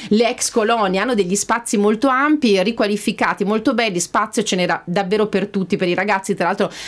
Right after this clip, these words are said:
avevano organizzato anche molto bene. E ieri è arrivato il comunicato da parte delle maestre Pie, quindi stiamo parlando anche qui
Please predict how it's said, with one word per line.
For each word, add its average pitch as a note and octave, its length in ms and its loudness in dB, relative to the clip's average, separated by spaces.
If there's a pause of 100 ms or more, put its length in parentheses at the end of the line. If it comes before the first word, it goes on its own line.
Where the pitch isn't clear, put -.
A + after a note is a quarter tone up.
avevano A3+ 340 2
organizzato G3 580 0
anche F3+ 220 -2
molto E3 280 0
bene. D#3+ 340 0 (300)
E - 80 2
ieri A#3 520 2
è - 100 0
arrivato G3+ 840 0
il C4 160 2
comunicato G3 680 0
da D#3+ 120 0
parte A#3+ 300 0
delle F3 160 2
maestre E3+ 380 -2
Pie, E3+ 220 0
quindi F3+ 200 0
stiamo F3+ 280 -2
parlando F3+ 440 0
anche F3 180 -2
qui A3+ 240 -2